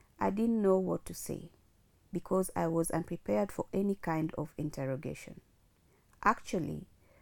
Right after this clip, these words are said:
I didn't even think that I was going to interact with the chief in any way.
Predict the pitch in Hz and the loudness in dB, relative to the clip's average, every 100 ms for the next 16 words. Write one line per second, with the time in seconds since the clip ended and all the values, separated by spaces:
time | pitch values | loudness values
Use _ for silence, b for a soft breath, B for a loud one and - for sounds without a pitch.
0 | b 202 196 269 254 214 170 165 - 214 | b 0 2 2 2 2 2 2 -4 -4
1 | - 160 165 156 - 185 190 - 170 180 | -2 -2 0 -2 0 0 0 -2 -2 -2
2 | 190 190 185 - 160 147 - 160 - - | -2 -2 -2 -4 -4 -4 -2 -4 -2 -6
3 | - 147 156 151 - | 0 0 0 -2 -6